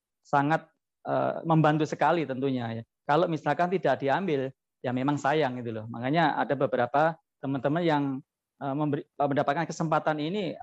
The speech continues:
mereka, eh, tahu, artinya ini kesempatan, gitu loh, untuk mendapatkan, eh, program-program itu. Dan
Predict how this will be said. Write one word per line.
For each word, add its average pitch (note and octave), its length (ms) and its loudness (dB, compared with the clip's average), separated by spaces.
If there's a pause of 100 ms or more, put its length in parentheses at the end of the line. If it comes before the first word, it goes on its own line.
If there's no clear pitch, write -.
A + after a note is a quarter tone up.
mereka, C3+ 480 2 (160)
eh, B2+ 80 -2
tahu, D3+ 480 2
artinya D3 320 -2
ini E3 80 0
kesempatan, D3 640 0
gitu B2 80 -4
loh, A2+ 160 -6
untuk A#2+ 180 -6
mendapatkan, B2 540 2 (400)
eh, A#2+ 480 0
program-program B2+ 720 0
itu. A#2+ 320 -4 (240)
Dan B2 320 -4